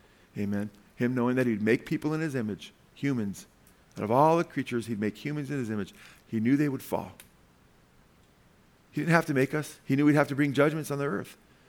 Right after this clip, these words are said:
so they'd learn righteousness. But he decided to make us anyway, knowing that he would give his life for everyone, that whosoever will could become part of the body of Christ. By the way,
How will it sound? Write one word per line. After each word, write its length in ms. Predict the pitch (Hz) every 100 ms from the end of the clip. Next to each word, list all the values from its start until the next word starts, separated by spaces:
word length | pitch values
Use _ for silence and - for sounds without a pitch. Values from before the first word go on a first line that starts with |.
| - -
so 160 | 143
they'd 120 | 123
learn 200 | 120 131
righteousness. 640 | 131 160 151 127 104 - - _ _ _ _ _ _ _ _ _ _ _ -
But 180 | 123 120
he 140 | 127
decided 400 | 123 - 127 131
to 40 | 123
make 220 | 127 123
us 120 | 113
anyway, 340 | 120 120 104
knowing 320 | 107 113 127 135
that 160 | 110
he 140 | 107 120
would 180 | 110 104 - - - -
give 200 | 123 123
his 240 | 143 123
life 260 | 107 110 107
for 180 | - 98
everyone, 480 | 113 113 104 110 104 - _ _ -
that 120 | 98
whosoever 420 | 127 131 135 123
will 220 | 127 113
could 160 | - 104
become 320 | 104 113 98
part 240 | - 117
of 60 | 107
the 60 | 98
body 240 | 107 98
of 60 | -
Christ. 360 | 90 113 - - _ _ _ _ _ _ - - _ - _ _ _ _ _ _ _ _ _ _ _ _ _ _ _ - - - - -
By 160 | 131
the 60 | 120
way, 200 | -